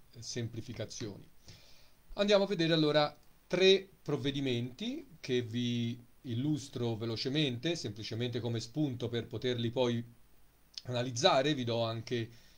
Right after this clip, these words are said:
il link nei commenti dove sono andati a caricarli nel testo che vedete con evidenziate le parti più rilevanti. Ve lo pongo,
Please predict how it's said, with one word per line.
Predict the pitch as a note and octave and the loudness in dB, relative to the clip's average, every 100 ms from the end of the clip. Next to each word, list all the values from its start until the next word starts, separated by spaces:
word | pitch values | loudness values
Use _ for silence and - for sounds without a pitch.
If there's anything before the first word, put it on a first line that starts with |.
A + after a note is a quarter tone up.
| - - | -20 -12
il | B2+ A#2+ | -6 -2
link | D3 D#3+ C3+ | 2 2 0
nei | A#2+ A#2 | -2 -4
commenti | A#2+ A#2+ D3 D3 A#2+ A#2+ A#2 A#2 A#2 | -2 -2 -2 -2 -4 -6 -8 -8 -8
dove | A2+ | -8
sono | A#2 A#2 A2 | -8 -6 -4
andati | A2+ B2 A#2 A2+ | -2 -2 0 -2
a | A2+ - - - | -2 -4 -12 -12
caricarli | A2+ G#2 G2+ C3+ B2 A2+ A2 G#2+ G#2+ - | -8 -8 -2 0 2 0 -4 -6 -8 -10
nel | A2 G#2 | -8 -8
testo | - A#2+ A#2+ A2 | -4 -4 -4 -8
che | G#2+ | -8
vedete | G#2 G#2+ A#2+ A#2 | -6 -2 -2 -2
con | G2+ A2+ | -6 -6
evidenziate | G#2+ G#2 G#2 G#2 A#2+ A2+ G#2+ | -6 -8 -8 -6 -2 -2 -2
le | G#2 | -6
parti | G2 A2 G#2+ - G#2+ G2+ - - - - - - | -4 -4 -6 -8 -12 -12 -14 -20 -20 -20 -20 -12
più | A#2+ | -6
rilevanti. | A2+ C3 D#3+ D#3 D#3 D#3+ G3+ A#3 - - - - - - - | -4 -2 0 0 0 -4 -6 -8 -8 -14 -16 -16 -16 -16 -12
Ve | G#2+ | -10
lo | G#2+ A2 - - - - | -10 -12 -14 -20 -20 -20
pongo, | - B2+ B2+ - - F#3 - | -10 -8 -8 -10 -12 -12 -12